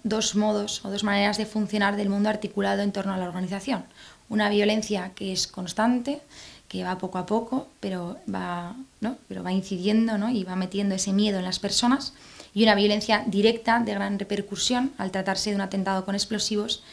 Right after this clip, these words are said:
que sirve para amedrentar a toda esa sociedad o a esa comunidad universitaria. Si las universidades públicas y en parte Deusto sufrieron el primer tipo de violencia,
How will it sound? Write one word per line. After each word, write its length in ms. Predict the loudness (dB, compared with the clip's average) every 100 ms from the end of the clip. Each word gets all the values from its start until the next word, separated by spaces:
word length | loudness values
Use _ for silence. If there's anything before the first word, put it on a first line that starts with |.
| -20 -10
que 120 | -2 2
sirve 360 | 4 4 0
para 260 | -2 -4 -4
amedrentar 560 | -4 -4 -2 -2 -4 -6
a 100 | -6
toda 260 | -2 -2 -2
esa 120 | -4
sociedad 440 | -6 -4 -4 -4 -8
o 60 |
a 40 | -10
esa 260 | -8 -8 -10
comunidad 500 | -4 -2 0 -2 -2
universitaria. 640 | -4 -4 -4 -6 -6 -10 -14 _ -18 -16 -16 -18 -6
Si 140 | 4
las 240 | 6 6 4
universidades 560 | 2 2 6 6 4
públicas 680 | -2 0 0 -2 -6 -6 -8
y 160 | -4 -2
en 160 | -2 0
parte 320 | -2 -2 -2
Deusto 320 | -2 -2 -6
sufrieron 460 | -8 -4 -2 0 0
el 160 | -2
primer 320 | -2 -2 -2
tipo 240 | -4 -4 -2
de 100 | 0
violencia, 600 | 0 0 0 -2 -4 -6